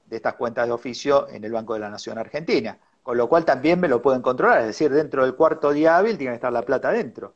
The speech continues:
si no incurrí en causal de caducidad. Es decir, que el control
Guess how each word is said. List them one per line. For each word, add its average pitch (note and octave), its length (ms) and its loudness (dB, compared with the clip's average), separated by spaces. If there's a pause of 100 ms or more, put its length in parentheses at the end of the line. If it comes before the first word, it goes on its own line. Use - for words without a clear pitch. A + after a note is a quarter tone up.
(120)
si A#2 160 -14
no C#3+ 120 -6
incurrí C#3 500 -4
en A2+ 80 -14
causal A2+ 380 -6
de A2+ 100 -6
caducidad. A2 380 -2
Es A#2+ 140 -6
decir, C3 160 -4
que C3 260 -4
el A#2+ 180 -6
control C3 640 0